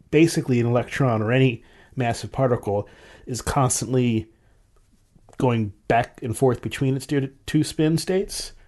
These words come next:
and the rate at which it does that is related to how massive it is.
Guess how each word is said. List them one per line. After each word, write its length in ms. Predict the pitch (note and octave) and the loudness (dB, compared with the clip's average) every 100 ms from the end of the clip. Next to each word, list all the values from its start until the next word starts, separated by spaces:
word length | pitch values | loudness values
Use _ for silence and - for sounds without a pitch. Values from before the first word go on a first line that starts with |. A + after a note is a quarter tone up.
| _ - _ | _ -20 _
and 480 | B2 B2 A#2+ A#2+ G#2+ A#2+ | -2 0 2 0 -4 -4
the 120 | A#2 | 2
rate 200 | A#2 C3+ | 4 4
at 80 | C3 | 4
which 160 | A#2+ | 0
it 80 | G#2+ | 0
does 220 | A2+ A2+ | 0 0
that 180 | A2+ G2 | -2 -4
is 140 | G2+ | -4
related 340 | G2 G#2 G2+ F#2+ | -4 -4 -4 -6
to 260 | - G2+ G2 | -8 -8 -8
how 120 | G2+ | -8
massive 320 | F#2 - - - | -10 -10 -12 -18
it 80 | - | -20
is. 140 | - | -20